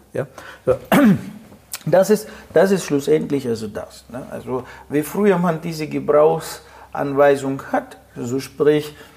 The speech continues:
äh, wenn man jetzt anschaut, also gerade, äh, hier ist dieses Appell an die junge Menschen, ja. Äh, egal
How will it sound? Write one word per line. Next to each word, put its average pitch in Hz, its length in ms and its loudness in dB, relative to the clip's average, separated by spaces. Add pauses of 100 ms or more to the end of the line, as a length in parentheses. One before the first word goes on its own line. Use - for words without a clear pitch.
(260)
äh, 139 60 -10
wenn 139 640 2
man 139 120 0
jetzt 135 340 -2
anschaut, 139 560 0
also 117 200 -2
gerade, 120 840 2
äh, 113 60 2
hier 131 220 2
ist 127 160 -8
dieses 113 380 -4
Appell 123 400 -2
an 110 160 -4
die 104 120 -4
junge 151 300 -2
Menschen, 95 420 -6 (1080)
ja. 107 240 -8 (500)
Äh, 113 320 0
egal 120 540 2